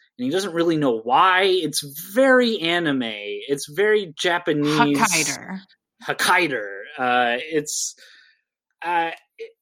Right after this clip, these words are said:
Speaker 1: it's a crazy movie. It is a crazy movie. It is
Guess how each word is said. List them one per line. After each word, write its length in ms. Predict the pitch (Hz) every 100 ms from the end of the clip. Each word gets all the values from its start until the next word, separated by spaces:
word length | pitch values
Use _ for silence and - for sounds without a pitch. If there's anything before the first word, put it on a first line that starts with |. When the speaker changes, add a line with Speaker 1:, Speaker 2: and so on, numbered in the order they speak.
| _ -
Speaker 1:
it's 240 | - - 294
a 60 |
crazy 720 | - - - 214 147 131 120
movie. 540 | 107 98 98 101 101 104
It 120 | 170
is 160 | 190 156
a 80 | 156 - - - -
crazy 360 | 226 214 190
movie. 280 | 160 147 151
It 140 | 170 233
is 240 | 294 233